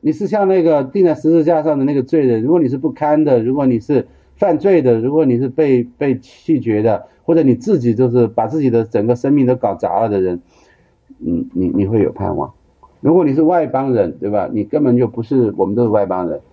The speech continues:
是不是肉身上的亚伯拉罕的子孙，你会有盼望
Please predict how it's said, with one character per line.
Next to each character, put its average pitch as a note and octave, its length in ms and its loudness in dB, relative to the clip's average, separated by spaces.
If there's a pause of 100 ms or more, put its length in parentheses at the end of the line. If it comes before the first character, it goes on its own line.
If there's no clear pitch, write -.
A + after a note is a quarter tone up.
(260)
是 B2+ 200 0
不 D3 200 -2
是 D#3+ 180 0
肉 D#3 140 2
身 C#3+ 140 0
上 C#3 120 0
的 B2 120 2
亚 A2 120 2
伯 G2+ 100 0
拉 G#2+ 60 -2
罕 A2 100 -2
的 G2 120 -2
子 D2+ 180 -10
孙， - 260 -6 (680)
你 E2+ 100 -6
会 G2 180 -2
有 D#2+ 100 0
盼 - 260 -8
望 - 120 -12